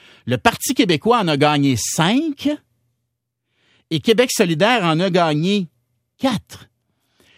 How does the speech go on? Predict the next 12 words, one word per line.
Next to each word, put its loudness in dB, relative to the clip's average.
Et -2
je 2
regardais 0
ces 0
chiffres-là, -2
Paul, -4
puis -6
je -4
me 0
disais, -4
il -4
s'agirait 0